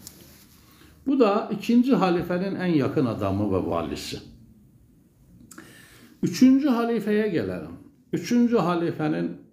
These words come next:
en yakın adamı, eniştesi, kızının kocası ve devlet işlerinde baş danışmanı Mervan İbni Hikam.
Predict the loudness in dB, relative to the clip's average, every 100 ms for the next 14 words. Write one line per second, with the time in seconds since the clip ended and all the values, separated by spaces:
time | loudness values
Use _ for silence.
0 | _ -20 -20 -20 -20 -4 2 4 4 2
1 | 0 -2 -2 -2 -2 -4 -2 -4 -6 -12
2 | -20 _ _ _ _ 0 2 2 0 -6
3 | -8 -8 -8 -8 -6 -8 -4 -2 -2 2
4 | 2 2 -2 -4 -4 -6 -8 -8 0 2
5 | 2 0 -4 -18 _ _ _ -20 -20 -16
6 | -10 -8 0 4 4 2 -4 -10 -18 -20
7 | _ _ -2 2 4 4 2 0 -4 -4
8 | -2 -2 -2 -2 -4 -4 0 2 0 -6
9 | -4 0 0 0 -2 0 2 2 2 0
10 | -2 -6 -10 -14 -20 -20 -20 -20 -20 -20
11 | -6 0 2 4 2 0 0 -2 -4 -6
12 | -6 -6